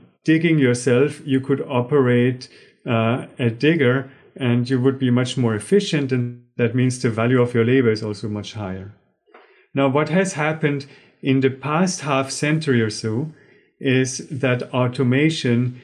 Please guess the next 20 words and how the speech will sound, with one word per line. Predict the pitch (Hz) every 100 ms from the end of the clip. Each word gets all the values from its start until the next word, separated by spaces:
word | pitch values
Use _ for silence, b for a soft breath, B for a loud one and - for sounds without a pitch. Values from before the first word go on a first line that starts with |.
| B
has | - 117 113 - -
increasingly | 151 156 156 156 160 147 131 131
crept | 127 - 135 135 127
up | 135 - - b b b -
on | 123 113 117 135 120
what | 127 131
has | 143 135
been, | - 123 123 131 180
uh, | 120 117 135 - -
in | 131
some | 127 139
sense, | 131 139 131
our | 135 135 127
last | 123 127 156 156 -
bastion | - 120 135 - 123
of | 117 110
advantage | 113 104 117 143 - 120 120
over | 104 110
the | 107
machines, | 104 101 - 107 123 135